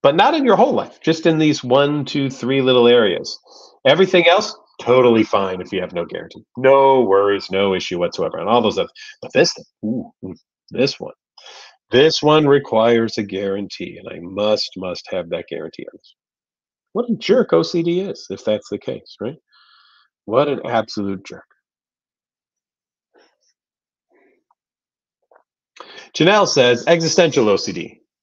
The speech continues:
getting really anxious because your mind is questioning reality and having fears that people around you are not real. Your psychologist or psychiatrist said it could be psychosis O C D.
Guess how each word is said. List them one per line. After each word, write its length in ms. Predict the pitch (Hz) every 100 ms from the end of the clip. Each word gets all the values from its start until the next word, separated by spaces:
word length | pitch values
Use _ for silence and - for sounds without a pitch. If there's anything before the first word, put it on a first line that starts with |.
| -
getting 240 | 139 147
really 320 | 127 180 170
anxious 400 | 127 139 139 104
because 400 | - 110 120 98
your 140 | 101 101
mind 360 | 113 123 127
is 160 | 104 92
questioning 540 | - 143 135 - 131 110
reality 680 | 107 117 127 107 98 107
and 120 | 92 87
having 260 | 120 110 104
fears 360 | - 123 117 110
that 180 | 101 -
people 300 | 120 117 104
around 360 | 98 101 98
you 100 | 101
are 100 | 95
not 240 | 90 95 -
real. 280 | 147 151 - _ _ _ - _ _ -
Your 140 | 98
psychologist 880 | - 90 90 - 123 113 110 123 -
or 80 | 87
psychiatrist 680 | 90 - 113 101 117 120 -
said 220 | 104 98
it 140 | 92
could 240 | - 117 107
be 240 | 107 - - -
psychosis 840 | - - 107 - 190 233 135 113 110
O 120 | 95
C 180 | - 78
D. 280 | 76 71